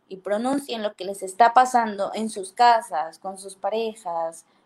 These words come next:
con sus familiares cercanos, mm, nos armemos de valor y no nos sintamos solas en esas situaciones. Siento que en esta era, esta palabra de acuerpar se ha vuelto mi favorita. Mm, acompañarnos,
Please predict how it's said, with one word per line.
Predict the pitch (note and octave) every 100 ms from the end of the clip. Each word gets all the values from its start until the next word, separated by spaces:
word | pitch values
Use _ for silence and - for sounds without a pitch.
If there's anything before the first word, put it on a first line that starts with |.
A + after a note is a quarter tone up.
| _
con | G3+ G3
sus | G3 F#3 F#3
familiares | - G3+ G3+ G#3 G#3 F#3+ F3 E3+
cercanos, | - F3 - F#3 F#3 E3 E3 - _ _ _ _ _
mm, | G#3 G#3 G3+ _ _ _ _ _
nos | G#3+ A3
armemos | A3 A#3+ B3+ C4+
de | C4+
valor | A#3 A3 A#3+
y | A3
no | A3+
nos | B3+ C#4
sintamos | A#3 G#3+ A3 G#3+ -
solas | A3+ B3 B3 A#3+
en | G3+
esas | G#3 A3+
situaciones. | A3+ F#3+ F#3 G3+ G3+ G#3 D4+ - _ _
Siento | - A#3 B3 -
que | A#3 G3+ - _ _ _ -
en | A3 A#3
esta | A#3+ - C4+ C4 A#3 G#3 F3
era, | G3 A3+ B3 C4 E4+
esta | A3 - A#3+
palabra | G3+ G3 G#3 G#3+
de | G#3
acuerpar | F#3+ - F#3+ F#3+ G#3 G#3+ B3
se | -
ha | G#3
vuelto | G#3+ G#3 A3
mi | G#3
favorita. | F#3 F3 F3 F#3 _ _ _ _ _ _ _ _ _ _
Mm, | A3 G#3+ G#3 -
acompañarnos, | F#3+ - G3 G3 G3+ G#3 A#3 D4 D#4+ D#4+ C5 - -